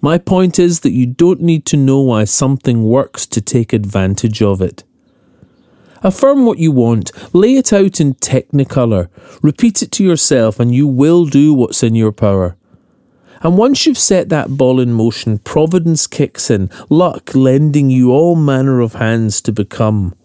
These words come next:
once you begin. Try this general affirmation to get you going. It's Bob Proctor's Feel Good Factor ten. Say, "My body is healthy, my mind is focused,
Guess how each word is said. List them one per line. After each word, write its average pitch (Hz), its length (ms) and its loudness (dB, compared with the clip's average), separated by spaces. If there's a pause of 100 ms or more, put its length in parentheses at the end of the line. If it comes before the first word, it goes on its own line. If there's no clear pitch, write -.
(140)
once 113 400 -2
you 107 240 0
begin. 98 480 -2 (1300)
Try 311 240 2
this 190 260 0
general 156 420 2
affirmation 123 640 -2
to - 100 -2
get 113 220 -2
you 110 140 -2
going. 107 380 0 (240)
It's 180 160 -2
Bob 202 400 -2
Proctor's - 640 -2
Feel 170 360 0
Good 139 260 0
Factor - 480 -4
ten. 98 460 -2 (500)
Say, 196 460 2 (480)
"My 151 260 2
body 143 400 2
is 117 160 0
healthy, 107 600 -2 (280)
my 127 240 0
mind 123 400 0
is 110 160 -2
focused, - 680 -4